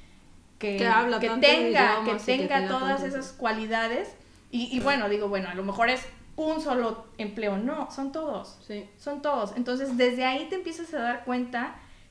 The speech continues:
Speaker 1: que no estás al mismo nivel.
Speaker 2: Sí.
Speaker 1: La otra también que me empecé a dar cuenta es por medio de la tele. O sea, en la tele si tú la prendes, son más como documentales, eh, inclusive el mismo canal,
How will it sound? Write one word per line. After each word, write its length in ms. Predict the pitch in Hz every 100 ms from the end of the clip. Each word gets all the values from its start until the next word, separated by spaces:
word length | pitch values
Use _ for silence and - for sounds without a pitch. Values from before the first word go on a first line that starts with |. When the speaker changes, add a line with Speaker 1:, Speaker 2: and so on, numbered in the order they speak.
| -
Speaker 1:
que 140 | - 262
no 100 | 285
estás 320 | 294 285 285
al 160 | 254
mismo 280 | 240 233 240
nivel. 340 | 220 190 185 196 -
Speaker 2:
Sí. 260 | - 277 - - - - - - -
Speaker 1:
La 260 | 240 233 247
otra 240 | 285 359
también 420 | 320 262 254 254 254
que 80 |
me 80 | 240
empecé 280 | 233 202 196
a 60 | 226
dar 200 | 233 240
cuenta 340 | 226 220 220
es 180 | 220 220 -
por 120 | - 214
medio 220 | 208 220
de 60 |
la 160 | 208 180
tele. 260 | 208 190 - - _ - - - - - -
O 80 | 208
sea, 180 | 196 220
en 120 | 233 226
la 140 | 220
tele 240 | 277 285
si 140 | 320 269
tú 260 | - 277 285
la 240 | 262 240
prendes, 580 | 233 240 262 311 381 - -
son 320 | - 240 233
más 280 | 226 233 240
como 600 | - 254 226 208 202 202 - - - -
documentales, 1000 | 220 220 202 190 208 214 226 349 415 - - -
eh, 680 | 233 208 202 202 196 196 196 -
inclusive 880 | 233 254 269 254 269 320 359 381 - - - -
el 140 | 226 226
mismo 300 | 240 285 -
canal, 580 | 226 214 220 247 285